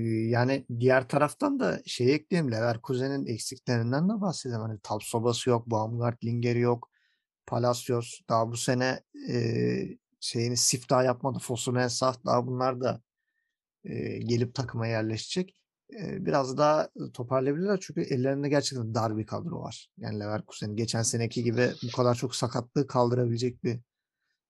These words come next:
e, kadro yok gerçekten. E, Kusono'nun iyi bir stoper, e, çıkması veya lige çabuk uyum sağlaması Leverkusen adına çok sevindirici bir olay. Şu an Tah'la ikisi, e,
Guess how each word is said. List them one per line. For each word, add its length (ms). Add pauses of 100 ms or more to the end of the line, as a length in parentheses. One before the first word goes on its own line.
(120)
e, 300
kadro 360
yok 240
gerçekten. 680 (160)
E, 240
Kusono'nun 1120
iyi 280
bir 140
stoper, 580 (760)
e, 340 (200)
çıkması 800
veya 240
lige 360
çabuk 360
uyum 220
sağlaması 600
Leverkusen 460
adına 320
çok 200
sevindirici 580
bir 60
olay. 240
Şu 200
an 140
Tah'la 380
ikisi, 380 (800)
e, 160